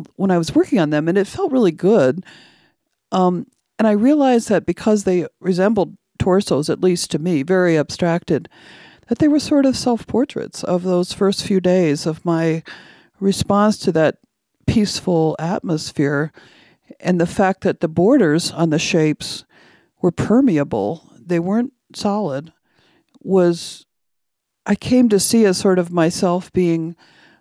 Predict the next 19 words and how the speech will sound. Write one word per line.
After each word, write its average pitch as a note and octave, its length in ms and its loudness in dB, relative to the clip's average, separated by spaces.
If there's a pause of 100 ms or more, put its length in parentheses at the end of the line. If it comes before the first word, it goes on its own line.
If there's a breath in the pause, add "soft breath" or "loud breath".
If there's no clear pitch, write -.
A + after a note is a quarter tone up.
(200 soft breath)
open, F3 520 2
being D#3 220 0
somewhat D#3+ 420 -4
vulnerable. F#3 800 0 (1040)
And F3+ 240 0
that E3 200 0 (480)
vulnerability G3+ 920 0
came D#3 580 -4
from D#3 540 -4 (360)
being F3 220 2
in A#3 100 2
this F3+ 220 0
new D3+ 100 2
place, C#3 400 -2
being G#3 220 0
with F3+ 140 -2
new D#3+ 180 0
people. - 600 -2 (800 soft breath)
Um, D#3 380 -6